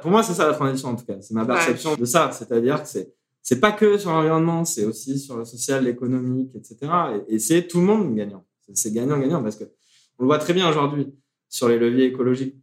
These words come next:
Speaker 1: politiquement notamment. On a bien vu ce qui s'est passé avec les Gilets jaunes. C'est-à-dire que quand il y a quelque chose que sur un volet, où ça clash, l'environnemental va toujours clasher avec le social, ça va toujours clasher avec l'économique, et cetera. Donc, il faut un,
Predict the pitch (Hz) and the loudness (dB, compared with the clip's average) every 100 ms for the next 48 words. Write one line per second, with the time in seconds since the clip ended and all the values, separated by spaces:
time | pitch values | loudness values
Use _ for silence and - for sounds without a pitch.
0 | - 139 139 143 160 156 123 147 175 135 | 0 0 0 0 2 2 2 2 4 2
1 | 120 107 107 120 131 - - 107 107 113 | 0 0 2 0 0 -4 -10 -8 -6 -6
2 | 113 107 131 143 120 - 95 104 - 98 | -4 -2 0 0 -2 -4 -4 -4 -6 -6
3 | 131 135 131 123 - 139 135 - 147 143 | -4 -2 0 0 2 0 0 -2 -2 0
4 | 123 123 127 131 135 139 139 131 107 104 | 0 0 2 4 4 4 4 2 -2 -6
5 | - - 160 185 180 - - - 127 135 | -6 0 2 4 2 0 -8 -4 0 2
6 | 135 139 143 139 151 123 110 - 170 170 | 2 2 0 2 2 0 -4 -4 0 2
7 | 175 175 131 131 131 117 101 120 - 175 | 2 0 0 2 0 -2 -8 -8 -2 0
8 | 190 196 - - 104 95 160 - 127 127 | 0 -2 -8 -14 -10 -8 -6 -4 -2 0
9 | 135 131 110 110 120 131 139 - - 127 | 0 0 -4 -4 -2 -2 -4 -12 -10 -4
10 | 165 110 - - 135 107 | -4 -4 -8 -2 0 0